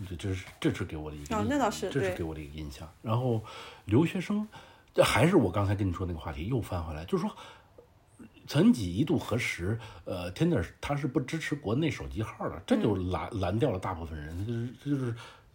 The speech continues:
Speaker 1: 这个客观的机制决定了是有很多必须有外国手机号的人才在使用这个软件。
Speaker 2: 哦。
Speaker 1: 嗯。
Speaker 2: 那，那就是我再问一下，就是当时因为你说你有段时间是在海外嘛，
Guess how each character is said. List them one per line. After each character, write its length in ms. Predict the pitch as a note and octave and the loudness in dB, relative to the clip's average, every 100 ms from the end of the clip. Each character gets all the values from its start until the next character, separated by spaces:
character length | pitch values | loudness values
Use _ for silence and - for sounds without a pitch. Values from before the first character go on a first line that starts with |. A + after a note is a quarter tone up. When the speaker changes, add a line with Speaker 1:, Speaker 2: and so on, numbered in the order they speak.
| - | -16
Speaker 1:
这 120 | - | -10
个 80 | - | -4
客 260 | - - - | 4 6 6
观 320 | D#3+ F3 A3 | 4 2 2
的 360 | C#3+ F#2 F2 E2+ | 0 -2 -4 -10
机 260 | - E3+ | -6 -6
制 220 | E3+ D3+ F2+ | -4 -4 -4
决 180 | - E2 | -4 -2
定 240 | B2+ B2 | 2 2
了 200 | D#2+ D#2 D#2+ | 0 -6 -12
是 200 | - E2 | -10 -6
有 140 | F2 | -6
很 200 | - D#2 | -6 -6
多 240 | E2 G2 G2+ - - - | 0 0 -2 -10 -20 -8
必 100 | - | -2
须 280 | G2 A#2+ A#2+ A#2+ | 0 2 0 0
有 160 | F#2+ D2+ | -6 -4
外 180 | F2 | -4
国 120 | F#2 E2 | -4 -6
手 140 | D2 | -8
机 100 | F2+ | -8
号 140 | - | -8
的 60 | C#2+ | -8
人 120 | D2 | -10
才 200 | D2 D2+ | -10 -10
在 140 | C#2+ G#2+ | -4 -4
使 200 | - C2 | -4 -10
用 120 | D2+ | -12
这 80 | D#2+ | -12
个 80 | C#2 | -12
软 140 | A#1+ | -14
件。 160 | C#2+ D2 | -14 -12
Speaker 2:
哦。 420 | G#3+ G3 G#3 A3 A#3 A3+ F#3+ F#3 F#3+ | -10 -8 -6 -6 -6 -6 -8 -12 -12
Speaker 1:
嗯。 160 | D2+ - - - _ - - - - - - - - _ | -12 -12 -20 -20 _ -20 -20 -20 -20 -20 -20 -20 -20 _
Speaker 2:
那， 220 | C4 C4+ C4 - | -2 -2 -2 0
那 300 | D#4 C#4+ - - - | 2 2 -2 -16 -4
就 120 | C4+ | -4
是 220 | C4 A#3+ | 0 0
我 180 | - G3 | 2 2
再 180 | C#4 C4+ | 4 4
问 260 | C#4 C#4+ | 4 4
一 40 | A#3 | 4
下， 160 | G3+ | 2
就 100 | A#3 | -2
是 160 | B3 A#3+ | 0 0
当 240 | B3 D4 | 2 2
时 260 | E4 A3+ A3+ | 2 0 2
因 140 | B3+ | 2
为 80 | C#4 | 4
你 140 | A#3 F#3+ | 2 2
说 140 | B3+ | 2
你 140 | B3 | 4
有 120 | B3 G3+ | 4 2
段 140 | A#3 | 0
时 180 | A#3 G3+ | -2 -4
间 180 | A3 A3+ | -2 0
是 160 | A#3 | -2
在 180 | G#3+ G#3+ | 0 -2
海 180 | G#3+ D#3+ | -2 -2
外 180 | A3+ A#3 | 0 2
嘛， 200 | D3+ | -2